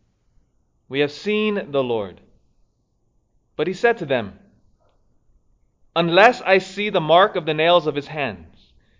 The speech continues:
and put my finger into his nail marks, and put my hand into his side,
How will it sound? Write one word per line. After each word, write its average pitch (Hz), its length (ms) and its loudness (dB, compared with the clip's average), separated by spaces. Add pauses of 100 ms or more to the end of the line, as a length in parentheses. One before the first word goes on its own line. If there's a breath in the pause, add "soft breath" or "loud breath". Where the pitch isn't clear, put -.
(180)
and 147 140 -8
put 214 140 4
my 196 140 4
finger 220 440 4
into 165 260 -2
his 123 120 -6
nail 117 180 -4
marks, 92 540 -16 (440)
and - 80 -20
put 175 120 -2
my 175 80 2
hand 202 320 2
into 165 260 -2
his 131 100 -4
side, 113 460 -2